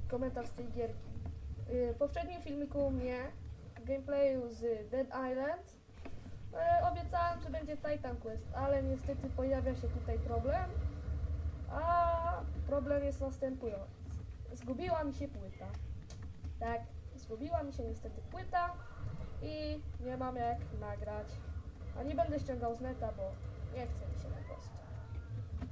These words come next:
E, no więc co? Unreal Tournament to znakomita, stara strzelanka. Bardzo polecam każdemu, jeśli ktoś nie grał, gdyż raczej nie dostaniemy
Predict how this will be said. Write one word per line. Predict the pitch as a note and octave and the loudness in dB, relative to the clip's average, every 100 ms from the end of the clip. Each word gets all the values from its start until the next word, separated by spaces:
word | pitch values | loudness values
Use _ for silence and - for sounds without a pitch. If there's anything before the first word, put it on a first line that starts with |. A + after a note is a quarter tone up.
| - - - - - - - | -6 -8 -10 -10 -10 -8 -2
E, | A#3 A3 A#3+ | 0 2 0
no | D4+ | 2
więc | B3 - | 0 -2
co? | - - - - - - F#4+ | -6 -6 -6 -6 -6 -4 -2
Unreal | A4 G#4 F#4+ | -2 -4 -4
Tournament | F4 D4+ D4 D4 D4 - | -2 0 4 4 2 0
to | B3+ B3 A#3 - - B3+ | 0 0 0 -4 -8 -4
znakomita, | C#4+ D#4+ D#4+ D#4+ D4+ C#4 C4+ - - - | -2 2 2 2 4 4 2 -2 0 0
stara | - D#4 C#4+ | 4 4 4
strzelanka. | C#4 - B3+ B3+ A#3+ - A#3+ A#3+ A#3+ - - - - - - - - - - - - - - | 2 2 4 4 2 2 2 2 0 -2 -2 -2 -4 -4 -4 -2 -2 -2 -4 -6 -6 -8 -6
Bardzo | B3 D4+ C#4+ D4 | 2 2 2 2
polecam | C#4+ C4+ C4+ B3+ C4 - - - - - - - | 4 4 2 -2 -2 -4 -4 -4 -4 -4 -4 0
każdemu, | D4 D4+ C4+ C4 B3+ C4 C#4 - - - - | 2 4 4 4 4 4 2 2 4 4 4
jeśli | C4 - | 4 2
ktoś | C4 C4 - | 4 4 4
nie | B3 | 2
grał, | B3 - F3 - - - - - - - - - | 2 2 2 2 0 -2 0 0 0 0 -2 0
gdyż | F#4+ F#4+ | 0 0
raczej | G4+ - | 0 0
nie | - | 0
dostaniemy | G4+ G4+ G#3 G#3 F#3+ | 0 0 0 0 2